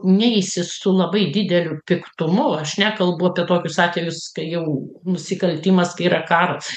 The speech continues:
bet prie žmonių, kurie nedaro nusikaltimų, bet tiesiog yra nevilty, panikoj, jiem viskas blogai, blogai. Jeigu jiem padarysi gerą darbą, nepaisant, kad kabutėse tas žmogus <laughs> galbūt,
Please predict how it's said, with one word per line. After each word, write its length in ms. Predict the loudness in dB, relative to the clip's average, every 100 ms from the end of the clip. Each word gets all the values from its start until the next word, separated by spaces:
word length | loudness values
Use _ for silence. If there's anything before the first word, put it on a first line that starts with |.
| -8
bet 240 | -6 -4
prie 200 | 0 0 0 -10 _
žmonių, 540 | -6 -2 0 2 0 0
kurie 240 | 2 2
nedaro 560 | 2 0 0 0 2 2
nusikaltimų, 840 | -2 -4 0 0 2 2 2 2
bet 180 | 0 0
tiesiog 320 | 0 0 -2
yra 240 | 0 2 2
nevilty, 640 | 2 2 2 0 0 0
panikoj, 540 | 2 0 0 -2 0 0
jiem 140 | 0
viskas 320 | -2 0 2
blogai, 320 | 2 2 2 2
blogai. 380 | 2 4 2 0 -8 -20 _ _ _ _ -6
Jeigu 480 | -2 -2 -2 0 0
jiem 380 | 2 2 2 -2
padarysi 720 | 0 0 2 2 2 -2 -4 0
gerą 300 | 2 2 2
darbą, 400 | 2 2 2 2
nepaisant, 640 | 0 0 2 2 2 0
kad 220 | 2 -2 -4 -4
kabutėse 760 | -2 0 0 2 0 2 -2 0
tas 220 | -2 0
žmogus 400 | 0 0 2 2
<laughs> 20 | 2
galbūt, 560 | 0 2 0 0 -4